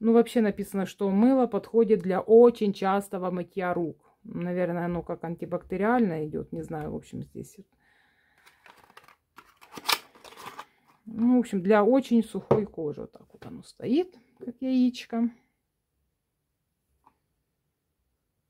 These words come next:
М. Э, э, кремовый и, м,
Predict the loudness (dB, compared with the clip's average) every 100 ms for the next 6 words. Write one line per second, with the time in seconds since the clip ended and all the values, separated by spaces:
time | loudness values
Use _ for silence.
0 | _ _ _ _ _ -8 -4 -2 -2 -6
1 | _ _ _ _ _ _ _ _ -18 -10
2 | -8 -8 -2 0 0 2 2 4 4 4
3 | 4 0 0 0 2 4 4 4 4 0